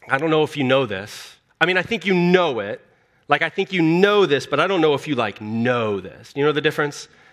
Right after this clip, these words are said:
Like, you know it, or you, like, "I know it in my gut." I don't know if you know this, but God's desire for you, his vision for you, his purpose for you is that you would have healthy,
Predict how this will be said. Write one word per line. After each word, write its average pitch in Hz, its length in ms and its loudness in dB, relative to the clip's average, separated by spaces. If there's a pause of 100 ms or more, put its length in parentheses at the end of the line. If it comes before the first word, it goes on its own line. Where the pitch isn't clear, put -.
(200)
Like, 120 140 -2
you 160 80 0
know 196 440 4
it, 117 220 -2
or 123 100 0
you, 120 160 -4
like, 101 260 -8
"I 95 200 -8 (100)
know 95 300 -12
it - 220 -20
in 113 120 -12
my 95 160 -14
gut." - 200 -20
I - 920 -20
don't 139 80 0
know 156 40 2
if 147 100 -8
you 160 60 2
know 151 500 4
this, 104 380 -12
but - 220 -10
God's 151 380 0
desire 117 680 -2
for 92 320 -18
you, 87 240 -20 (300)
his 117 260 -4
vision 120 640 -2
for 95 280 -8
you, 92 240 -14 (200)
his 131 200 -2
purpose 151 580 -6
for 104 220 -10
you 92 200 -14 (240)
is 110 140 -4
that - 260 -2
you 156 80 -2
would 139 140 2
have 113 200 -4
healthy, 147 640 -4